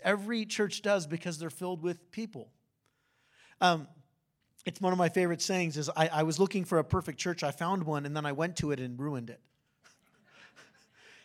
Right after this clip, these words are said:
If you're looking for the perfect church, the minute you find it, the minute you go, you've messed it all up, because there are no perfect people. We just serve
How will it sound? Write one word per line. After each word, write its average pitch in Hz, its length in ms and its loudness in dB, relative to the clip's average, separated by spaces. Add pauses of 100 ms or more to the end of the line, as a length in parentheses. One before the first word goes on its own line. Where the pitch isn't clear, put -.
If 156 180 2
you're 254 140 8
looking 247 360 2
for 220 120 -2
the 208 120 2
perfect 208 380 0
church, 208 440 2
the 160 100 0
minute 214 240 2
you 214 160 4
find 220 340 2
it, 160 200 0
the 143 80 -2
minute 185 260 4
you 190 160 0
go, 175 340 6
you've 147 220 -4
messed 165 320 0
it 139 80 -2
all 160 260 4
up, 151 280 2 (260)
because 160 220 -4
there 170 200 -4
are 175 160 2
no 185 140 0
perfect 170 380 -4
people. 143 340 -6
We 135 100 -4
just 143 280 -6
serve 135 320 -6